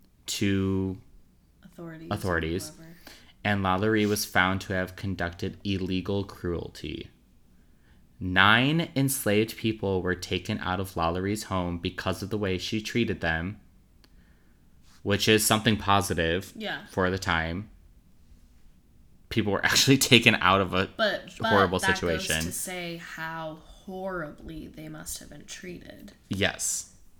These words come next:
Speaker 1: Yes.
Speaker 2: Because that is a huge deal, I feel, at
Speaker 1: Yes.
Speaker 2: that time.
Speaker 1: Absolutely.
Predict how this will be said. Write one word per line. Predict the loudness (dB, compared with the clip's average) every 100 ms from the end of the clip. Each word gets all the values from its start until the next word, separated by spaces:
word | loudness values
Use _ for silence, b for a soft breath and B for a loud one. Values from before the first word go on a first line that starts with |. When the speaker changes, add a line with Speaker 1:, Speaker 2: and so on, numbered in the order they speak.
| -8
Speaker 1:
Yes. | -4 -4 -4
Speaker 2:
Because | -6 -6 -6 -8 -8 -8
that | -6 -6 -8 -16 _ -20 -20 _ _ -16
is | -12 -10
a | -12
huge | -12 -8 -6 -4 -6 -8 -10 -16
deal, | -12 -6 -6 -6
I | -12 -14
feel, | -16 -16
at | -4
Speaker 1:
Yes. | 0 0 0 -6
Speaker 2:
that | -10 -10
time. | -16 -20 -2
Speaker 1:
Absolutely. | -2 -2 -6 -6 -8 -10 -12